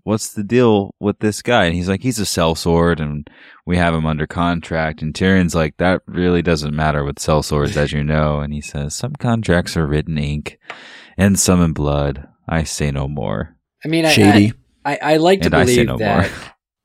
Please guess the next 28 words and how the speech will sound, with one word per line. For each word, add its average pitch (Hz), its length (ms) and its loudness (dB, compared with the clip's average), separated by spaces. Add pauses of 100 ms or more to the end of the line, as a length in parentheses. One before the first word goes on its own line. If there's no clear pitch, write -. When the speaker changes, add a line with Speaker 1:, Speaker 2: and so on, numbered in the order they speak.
Speaker 1:
more. 131 100 2
<laughs> - 0 -
Speaker 2:
Illyrio 120 480 4
is 104 180 -2
not 107 460 -2
being, 95 560 -6 (560)
uh, 87 460 -2
careless 127 540 -2
or 95 140 -8
reckless 92 680 -6
at 95 160 -6
all. 92 320 -2
Like, 95 380 -6 (340)
you 196 100 2
know, 175 100 6
we, 160 220 6
we 160 100 6
do 185 160 6
see 170 220 2
him 135 120 2
as 113 180 0
he's 127 260 -2
sort 123 160 2
of 110 100 0
in 110 120 0
this 110 160 -4
lofty 110 540 2
place, 101 640 -4